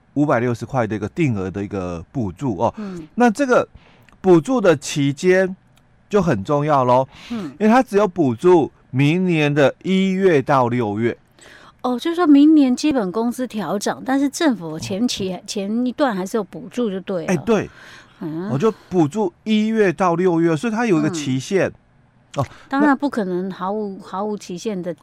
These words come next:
Speaker 2: 补助啦。那你毫无期限补助，那是调涨基本工资就没意义啊，对不对？
Speaker 1: 哎，对，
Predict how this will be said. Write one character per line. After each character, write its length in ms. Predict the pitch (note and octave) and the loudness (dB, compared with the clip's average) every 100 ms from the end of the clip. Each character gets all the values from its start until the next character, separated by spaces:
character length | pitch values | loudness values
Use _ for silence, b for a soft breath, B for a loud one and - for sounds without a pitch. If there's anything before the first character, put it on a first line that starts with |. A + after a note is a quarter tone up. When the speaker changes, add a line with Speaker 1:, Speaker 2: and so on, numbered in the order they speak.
| - | -16
Speaker 2:
补 180 | D#3+ D#3+ | -14 -12
助 260 | - A#3 F3+ | -4 -4 -4
啦。 140 | E3 | -6
那 200 | A3+ C#4 | -2 0
你 200 | A#3+ G3+ | 0 -2
毫 200 | F3 A#3 | -4 -6
无 100 | A#3+ | -4
期 140 | A#3+ | -4
限 180 | A#3+ C4+ | -2 -2
补 180 | G#3 E3+ | -4 -8
助， 160 | B3 B3+ | -6 -4
那 200 | B3+ A#3 _ | -4 -6 _
是 120 | - | -18
调 260 | A#3 G3+ G3 | -14 -8 -8
涨 240 | G#3 F3 | -6 -8
基 140 | E3 A3 | -8 -10
本 160 | F#3+ | -8
工 180 | F3+ G3 | -8 -10
资 80 | G3+ | -8
就 80 | G3+ | -8
没 160 | F3 | -8
意 260 | F3+ G#3+ F#3 | -8 -10 -10
义 220 | F#3+ F3 | -12 -12
啊， 160 | - D#3+ | -14 -12
对 120 | E3 | -6
不 80 | C#3+ | -4
对？ 100 | F#3 | -2
Speaker 1:
哎， 40 | |
对， 100 | D#3 | -4